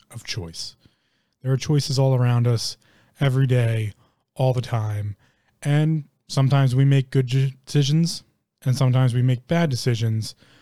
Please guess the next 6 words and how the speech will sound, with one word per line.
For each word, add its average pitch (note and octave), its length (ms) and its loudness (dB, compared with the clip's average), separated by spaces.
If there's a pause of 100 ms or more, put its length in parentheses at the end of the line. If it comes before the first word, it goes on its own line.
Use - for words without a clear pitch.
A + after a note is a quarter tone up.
(720)
but C#3+ 140 0 (240)
that's E3+ 320 0
different D#3 380 0
than A#2+ 160 -2
choice. - 680 -4 (680)
Choice G#3 600 0